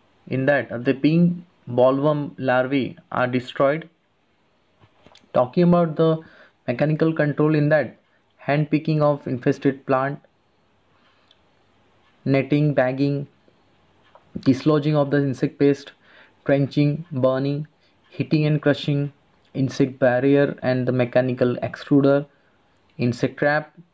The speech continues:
and the provision of the bird perching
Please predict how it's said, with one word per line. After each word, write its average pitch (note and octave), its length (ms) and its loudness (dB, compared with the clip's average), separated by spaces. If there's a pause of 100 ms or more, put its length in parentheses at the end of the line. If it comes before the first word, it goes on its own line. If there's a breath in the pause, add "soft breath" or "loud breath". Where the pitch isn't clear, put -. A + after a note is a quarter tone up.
(460)
and B2+ 200 2
the C3 40 0
provision C#3 460 4
of C3+ 40 -2
the C#3 80 2
bird C3+ 380 2
perching C3+ 500 0